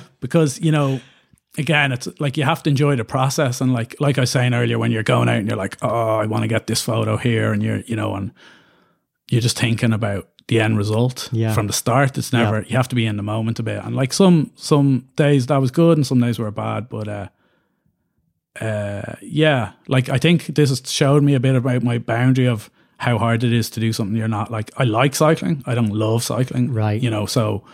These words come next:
Speaker 2: um, that can be tough. So I think that was a lesson learned. But, uh,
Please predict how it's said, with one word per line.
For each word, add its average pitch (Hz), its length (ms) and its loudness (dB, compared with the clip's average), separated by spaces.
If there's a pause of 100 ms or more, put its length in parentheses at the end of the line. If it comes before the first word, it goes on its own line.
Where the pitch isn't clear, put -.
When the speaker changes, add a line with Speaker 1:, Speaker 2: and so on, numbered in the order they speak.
(440)
Speaker 2:
um, 98 460 -4 (420)
that 113 160 0
can 120 100 2
be 107 80 0
tough. 98 300 -4
So 98 320 -6
I - 60 -8
think 131 160 4
that 117 80 2
was 104 100 0
a 110 60 0
lesson 104 280 -2
learned. 98 280 -4 (140)
But, 98 200 -4
uh, 98 120 -6